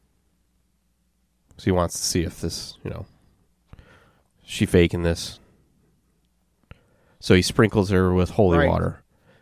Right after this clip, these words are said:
Speaker 1: Vicious reaction. She screams. Sprays her with the regular water, tap water. No reaction. Sprinkles her again with holy water. Screams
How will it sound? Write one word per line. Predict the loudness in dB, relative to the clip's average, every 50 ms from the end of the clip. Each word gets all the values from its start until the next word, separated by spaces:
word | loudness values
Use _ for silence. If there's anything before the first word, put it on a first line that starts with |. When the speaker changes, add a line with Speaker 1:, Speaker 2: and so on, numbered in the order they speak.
| _ _ -8
Speaker 1:
Vicious | 0 2 4 4 4 2 -4 -8 -6 -6
reaction. | -6 -6 -6 -8 -10 -12 -12 -14 -14 -16 -18
She | -16 -14 -12
screams. | -10 -10 -10 -4 0 2 2 2 2 0 -2 -4 -6 -8 -10 -12 -16 _ _ _ _ _ _ _ _ _ _ _ _ _ _ _ _
Sprays | -20 -8 -2 2 2 2 2 2
her | 0 0
with | 0 0 -2
the | -2 0
regular | 2 2 2 2 2 0 0
water, | 0 0 0 -2 -2 -4 -4 -8 -10 -12 -6
tap | -4 -2 -2 -2 -4 -6
water. | -6 -6 -6 -8 -10 -12 -16 _ _ _ _ _ _ _ _ _ _ _ _ _ _ 0
No | 2 2 2
reaction. | 2 0 -2 -4 -8 -10 -14 -18 -20 -20 -20 -20 _ _ _ _ _ _ _ _ _ _ _ _ _ _ _ _ _ _ _ _ _ _ _ _ _ _ _ _ _ _ _ _ _ _ _ _ _ _ _ _ _ _ _ _ _ _ _ _ _ _ _ _ _ _ _ _ _ _ -20 -20
Sprinkles | -20 -6 -2 -2 -2 0 -2 -4 -4
her | -4 -2
again | -2 -2 -2 -2 -4
with | -6 -2
holy | 2 4 4 6 4
water. | 4 2 0 -2 -4 -6 -8 -14 _ _ _ _ _ _ _ _ _ _ _ _ _ _ _ -14
Screams | -12 -10 -10 -8 -4 -2 -2 -2 -2 -4 -6 -8 -12 -14